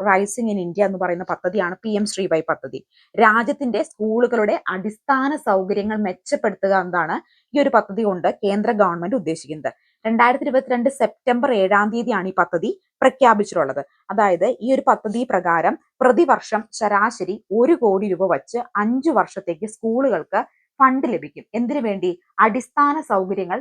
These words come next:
മെച്ചപ്പെടുത്തുന്നതിന് വേണ്ടി പ്രതിവർഷം ശരാശരി ഒരു കോടി വച്ച് അഞ്ചു വർഷത്തേക്ക് ഇങ്ങനെ ഓരോ കോടി രൂപ വച്ച് ലഭിക്കും. രാജ്യത്തെ പതിനാലായിരത്തി അഞ്ഞൂറ് സർക്കാർ സ്കൂളുകൾക്കാണ് ഈ ഒരു ബെനിഫിറ്റ് ഈ ഒരു പി പദ്ധതി വഴി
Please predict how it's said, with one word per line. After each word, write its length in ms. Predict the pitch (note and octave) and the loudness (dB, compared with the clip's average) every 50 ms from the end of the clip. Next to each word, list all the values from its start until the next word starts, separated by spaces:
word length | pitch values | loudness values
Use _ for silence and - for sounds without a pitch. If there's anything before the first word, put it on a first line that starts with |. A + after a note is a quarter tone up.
| C#4 _ _ | -8 _ _
മെച്ചപ്പെടുത്തുന്നതിന് 760 | G3 G#3 G#3 _ - - D#4+ - A#3 G3 F#3+ F#3+ F#3+ F#3+ F#3+ E3+ | -6 -6 -6 _ -6 -6 -2 0 0 0 0 -2 -4 -4 -2 -2
വേണ്ടി 260 | F3 E3 D#3+ E3 - | -2 -2 -2 -4 -8
പ്രതിവർഷം 680 | - - G3+ F3+ F3 A3 G#3+ F#3+ F3 - - - A#3 G#4 - _ _ _ _ - | -4 0 0 0 2 2 0 0 -2 -2 -2 -2 -2 -2 -2 _ _ _ _ -2
ശരാശരി 520 | A3+ G3+ F#3+ F3+ F#3 F#3+ - - G#3 B3+ F#4+ - | 0 2 4 4 2 2 0 -2 0 0 0 0
ഒരു 200 | - F#3+ G3+ D4 | 0 0 0 0
കോടി 320 | D#4 A#3+ A3 F#3 F#3 G3 G#3 | 2 2 4 4 4 2 0
വച്ച് 300 | F#3 D3+ - _ - B3 G#4 - _ | -2 -4 -4 _ -4 -4 -4 -4 _
അഞ്ചു 340 | F#3+ F#3+ G3+ A3+ B3+ C#4 E4+ | -4 -2 -2 -4 -2 -2 0
വർഷത്തേക്ക് 640 | D4 G#3 E3+ - - - - - F3 F3 _ G#3 A#3+ | 2 2 0 0 -4 -14 -8 -8 -8 -6 _ -6 -6
ഇങ്ങനെ 300 | G#4 _ - G3 F#3 G3 | -6 _ -8 -6 0 4
ഓരോ 200 | G3 F3+ F#3 A#3 | 4 4 4 4
കോടി 220 | G#3+ G3 E3+ F#3 F#3 | 2 2 0 2 0
രൂപ 140 | F3+ D#3+ F3 | 0 0 0
വച്ച് 240 | D#3+ D#3+ - D4+ A4 G#4+ _ _ _ _ C#4+ | -2 -2 -2 -2 -2 -2 _ _ _ _ 2
ലഭിക്കും. 340 | D4 G#3+ F3+ E3+ _ D#3 _ _ _ _ _ | 4 4 4 0 _ -14 _ _ _ _ _
രാജ്യത്തെ 580 | - A3 A#3+ A#3+ B3 C4 - D#4+ - _ A#3+ B3 - _ _ _ _ _ | 4 6 6 8 8 6 4 0 -4 _ -4 -4 -4 _ _ _ _ _
പതിനാലായിരത്തി 880 | A3 G3+ G3 B3 A#3 B3 A#3+ B3+ C4 C4 C#4 C#4 C#4+ C#4+ D4+ D4 D4+ D#4+ | 2 4 4 4 2 4 4 4 4 4 4 2 2 2 0 -2 -2 -2
അഞ്ഞൂറ് 500 | B3 A3 G#3 G#3 G#3+ A3+ G#3+ G3+ F#3+ G3+ F#4 - _ _ _ - | -2 0 0 -2 -2 -2 -2 0 0 -2 -2 -4 _ _ _ 2
സർക്കാർ 480 | - B3 A#3+ A#3+ A#3+ _ _ D4+ D4+ D#4 D#4+ | 4 4 4 4 0 _ _ 6 6 6 6
സ്കൂളുകൾക്കാണ് 840 | - _ - A#3 G3+ F#3+ G3 G3 G3 G3+ G3+ A3+ G3 E3 D3+ E3 G#3+ A#3 _ - | 2 _ -2 -2 0 0 2 0 0 0 2 0 0 0 0 -6 -10 -10 _ -10
ഈ 100 | G#3 A3+ A#3 | -4 -2 -2
ഒരു 180 | F3+ E3 F3+ C4+ C#4+ _ - | 0 0 -2 -2 -4 _ -4
ബെനിഫിറ്റ് 540 | F#3+ F#3+ F#3 G3 G3+ - G#3 - _ G3 B3+ - _ _ | -4 -2 -2 -4 -6 -8 -10 -6 _ -4 -4 -4 _ _
ഈ 100 | G#3 A3 | 2 2
ഒരു 80 | G3+ G#3 | 2 2
പി 100 | - G#3 G#3 | 0 -4 0
പദ്ധതി 360 | - G3+ G3 _ F#3 F#3 G#3+ | 0 0 0 _ 0 0 2
വഴി 220 | F#3 F3 E3 B3 | 2 4 4 2